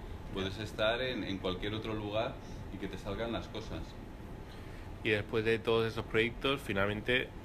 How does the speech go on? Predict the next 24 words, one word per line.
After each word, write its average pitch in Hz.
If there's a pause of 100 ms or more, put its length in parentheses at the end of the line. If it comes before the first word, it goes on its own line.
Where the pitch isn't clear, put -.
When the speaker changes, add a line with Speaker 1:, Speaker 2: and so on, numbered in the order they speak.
(100)
Speaker 2:
llegamos 92
al, 90
al 95
actual, 104
que 101
es 95
un 95
Speaker 1:
Ujú. 98
Speaker 2:
poco 95 (360)
volver 104
a -
la 117
consultoría, 110
pero 120
en -
este 107
caso 107
la 98
creas 92
tú, 120
la, 90
la 85
consultora. 90
Speaker 1:
Sí. 110